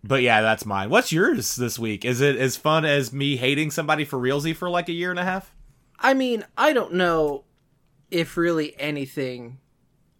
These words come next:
Speaker 2: is, is that fun, if I'm gonna be completely honest with you. Um, mine is,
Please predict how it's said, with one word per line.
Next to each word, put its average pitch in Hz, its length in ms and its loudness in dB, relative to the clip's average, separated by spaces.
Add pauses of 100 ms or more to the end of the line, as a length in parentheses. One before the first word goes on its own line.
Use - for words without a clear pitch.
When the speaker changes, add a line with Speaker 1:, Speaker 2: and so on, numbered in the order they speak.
Speaker 2:
is, 139 500 -6 (180)
is 139 280 -6
that 120 240 -6
fun, 123 460 -12 (800)
if 143 160 -8
I'm 147 140 -4
gonna 147 160 -4
be 139 160 -6
completely 135 760 -8
honest 117 380 -8
with 123 200 -14
you. 131 180 -8 (600)
Um, 156 540 2 (400)
mine 247 680 0 (680)
is, 202 500 0